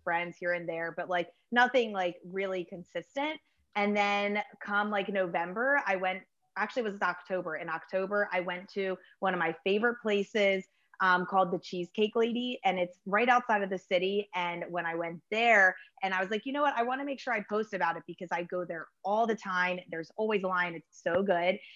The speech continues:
Um, and when I posted about it, it did really well. And I was like, "You know what? Let me post another one of my favorite spots." And then it just kind of go, like, kept going from there on. And yeah, so I guess, like, in October.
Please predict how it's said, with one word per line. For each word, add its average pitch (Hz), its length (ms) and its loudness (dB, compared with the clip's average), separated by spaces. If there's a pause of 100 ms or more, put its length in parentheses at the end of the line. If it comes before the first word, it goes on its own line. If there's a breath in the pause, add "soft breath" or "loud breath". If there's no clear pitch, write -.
(260 loud breath)
Um, 185 440 8
and 196 100 0
when 190 120 4
I 185 100 6
posted 269 320 -2
about 185 220 2
it, 185 100 0
it 180 100 -6
did 185 200 -2
really 175 220 2
well. 226 280 4
And 180 140 2
I - 20 -2
was 175 100 -6
like, 190 160 -6
"You 226 60 -6
know 226 60 -4
what? 220 100 -2
Let 220 120 -2
me 269 220 -8
post 233 300 -6
another 185 320 -4
one 180 80 -8
of 180 60 -10
my 175 100 -4 (140)
favorite 175 260 -16
spots." 190 320 4 (280)
And 190 140 2
then 190 140 2
it 196 80 0
just 196 140 -4
kind 208 180 2
of 180 160 0
go, 185 260 4
like, 180 360 2
kept 185 180 -4
going 185 300 4
from 175 300 -2
there 170 420 0
on. 233 220 0
And 175 540 -2 (140)
yeah, 220 220 2
so 247 120 -4
I 254 100 4
guess, 330 200 0
like, 453 140 0
in 302 160 -6 (200)
October. 226 640 0